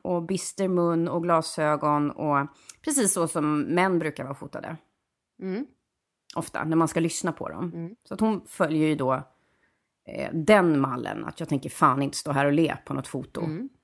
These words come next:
Speaker 1: Bara för att jag är tjej, vilket jag kan förstå. För alltid när jag blir fotad, "Le, nej le, nej nu ler du inte, le,
Speaker 2: Mm.
Speaker 1: le." Det här har vi pratat om förut.
Speaker 2: Hon har glasögon på sig här, ser jag också.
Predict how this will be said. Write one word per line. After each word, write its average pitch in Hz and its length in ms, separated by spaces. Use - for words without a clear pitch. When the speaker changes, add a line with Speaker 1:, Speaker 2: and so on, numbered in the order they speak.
Speaker 1:
Bara 147 100
för 143 60
att 139 60
jag 139 60
är 139 40
tjej, - 360
vilket 170 200
jag 190 80
kan 202 120
förstå. 202 380
För - 180
alltid 277 440
när 214 80
jag 156 80
blir 156 100
fotad, - 420
"Le, 294 380
nej 285 160
le, 349 360
nej 190 120
nu 247 80
ler 381 220
du 320 60
inte, 302 380
le, 330 360
Speaker 2:
Mm. 160 280
Speaker 1:
le." 254 140
Det 196 60
här 196 60
har 180 40
vi 170 80
pratat 151 300
om 143 100
förut. - 140
Speaker 2:
Hon 190 80
har 185 80
glasögon 190 540
på 151 120
sig 135 160
här, 90 200
ser - 140
jag 123 80
också. 135 280